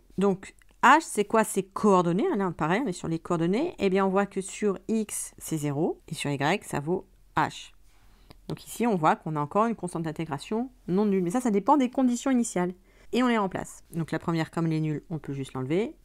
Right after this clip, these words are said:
Et la deuxième, plus h. Et on a trouvé, hop, notre équation horaire. Alors, bah, nous, ce qu'on veut, c'est l'équation de la trajectoire. Donc là, on a les équations horaires. On y est presque. On a vraiment fait le plus dur.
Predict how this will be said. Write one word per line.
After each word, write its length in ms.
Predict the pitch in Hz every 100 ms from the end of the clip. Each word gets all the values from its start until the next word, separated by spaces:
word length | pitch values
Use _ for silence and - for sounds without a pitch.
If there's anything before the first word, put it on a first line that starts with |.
| -
Et 40 |
la 60 | 151
deuxième, 440 | 139 143 185 214 262
plus 380 | - 202 196 - - -
h. 300 | 143 - - - - - -
Et 100 | 220
on 80 | 156
a 80 |
trouvé, 640 | 139 - 135 135 165 220 - -
hop, 160 | 254 247 - _ -
notre 280 | 196 226 208
équation 440 | 185 185 240 233
horaire. 340 | 202 175 170 - -
Alors, 200 | 247 151
bah, 140 | 160
nous, 180 | 202 294
ce 60 | 302
qu'on 160 | 247
veut, 100 | 233
c'est 140 | 330 220
l'équation 360 | 208 - 254
de 60 | 294
la 80 | 202
trajectoire. 560 | - 240 240 - 156
Donc 160 | 160 160
là, 100 | 262
on 20 | 262
a 60 |
les 180 | 214 202
équations 360 | 214 190 - 180
horaires. 280 | 196 285 -
On 140 | 185
y 60 | 185
est 60 |
presque. 340 | 175 - 185 -
On 80 | 180
a 80 | 165
vraiment 260 | 175 220 214
fait 120 | 190
le 40 |
plus 140 | - 180
dur. 260 | 254 370